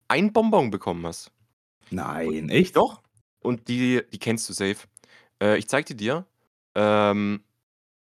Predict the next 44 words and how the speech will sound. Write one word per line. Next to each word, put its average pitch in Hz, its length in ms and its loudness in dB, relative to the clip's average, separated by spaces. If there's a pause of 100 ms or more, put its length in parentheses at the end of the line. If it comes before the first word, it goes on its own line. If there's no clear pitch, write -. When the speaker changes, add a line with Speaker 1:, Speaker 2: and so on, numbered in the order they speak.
(240)
Speaker 1:
Pfennigbonbons. 95 640 -8 (220)
Die 113 80 2
hab 143 80 2
ich 185 120 -8
meistens 175 360 -2
immer, 160 180 0
wenn 120 220 -2
wir 113 140 2
auf, - 340 -2
auf, - 400 -6
äh, - 100 -4
Fußball-Dings 98 920 -2
waren. 87 340 -4 (800)
Ähm, 87 680 -4 (260)
auf 95 100 -14
so - 80 -12
Fußballspielen 95 680 -6
oder 87 140 -6
sowas. 90 400 -8
Ich - 80 -14
hab - 200 -6
früher - 300 -4
als - 300 -8
dickes, 107 260 -6
fettes 101 320 -6
Kind 98 160 -8
Fußball - 360 -12
gespielt. - 360 -16 (1500)
Und 92 60 -2
da 92 80 -2
hab 101 80 -4
ich 101 100 -10
mir 107 60 -4
immer 95 160 -2
Pfennigbonbons 87 680 -8
reinge-, 85 300 -14 (100)
Speaker 2:
Warst - 180 -8
du 120 40 -4
Speaker 1:
reinge- - 40 0
Speaker 2:
der, 117 80 6
der 113 100 4
im 107 80 0
Tor 135 180 2
stand? 107 420 -2